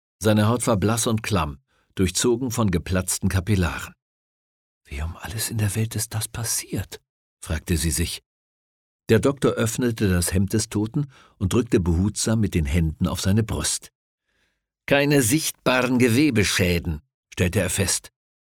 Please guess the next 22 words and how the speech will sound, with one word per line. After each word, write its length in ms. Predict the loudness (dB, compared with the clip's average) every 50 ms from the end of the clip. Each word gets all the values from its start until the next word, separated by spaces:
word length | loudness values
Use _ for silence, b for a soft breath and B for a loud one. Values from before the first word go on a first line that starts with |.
| _ _ _ _ _ _ _ -2
Irgendetwas 640 | -2 0 0 0 -2 -4 -8 -4 0 0 0 0 0
gab 240 | 0 -2 -2 0 0
unter 220 | 0 2 2 2
dem 160 | 2 2 2
Druck 240 | 4 2 0 0 0
seiner 240 | 0 2 2 4 4
Hände 280 | 4 4 4 4 4
nach. 400 | 4 4 2 0 -2 -6 -12 -14 _ _ _ _
"Ah", 140 | 2 2 2 2 _ _ _ _ _ _ _ _ _
sagte 320 | 0 0 0 0 0 0 0
er 180 | 0 0 -2 B B B B B B B
und 160 | -2 0 0
drückte 300 | 0 0 -2 -2 -4 -2
an 80 | -2
einer 260 | 0 0 0 0 0 0
anderen 360 | 0 2 2 2 2 0 -2
Stelle 340 | 0 0 0 0 0 0 0
weiter. 340 | -2 -2 -2 -6 -10 -10 -12 _ _ _ _ _ _ _ _ _ _ _ -4 0
"Massive 520 | 2 2 2 0 0 0 0 2 2 2
innere 440 | 0 2 4 4 6 6 6 4 2
Verschiebungen." 760 | 2 0 0 2 0 0 0 0 0 0 0 -2 -4 -6 -10 _ _ _ _ _ _ _ _ _ _ _ _ 0
"Was?", 380 | 2 2 2 2 0 -4 -6